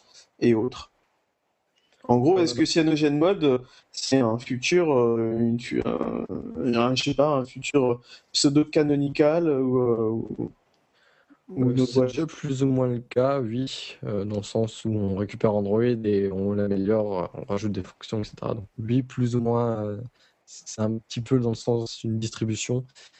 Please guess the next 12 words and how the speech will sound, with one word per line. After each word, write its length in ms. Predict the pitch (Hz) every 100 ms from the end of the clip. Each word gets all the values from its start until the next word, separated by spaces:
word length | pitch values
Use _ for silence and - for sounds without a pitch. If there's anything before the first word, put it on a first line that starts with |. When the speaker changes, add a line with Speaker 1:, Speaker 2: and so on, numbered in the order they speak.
| _ _ _ -
Speaker 2:
même 140 | 123
si 260 | 123 127 127
on, 520 | 120 110 107 107 107 -
on 160 | 107
garde 240 | 104 120 117
en 60 |
fait 240 | 110 117 104
les 100 | 107
lignes 200 | 110 107
de 100 | 104
base 260 | 113 110
de, 580 | 101 95 95 95 98 104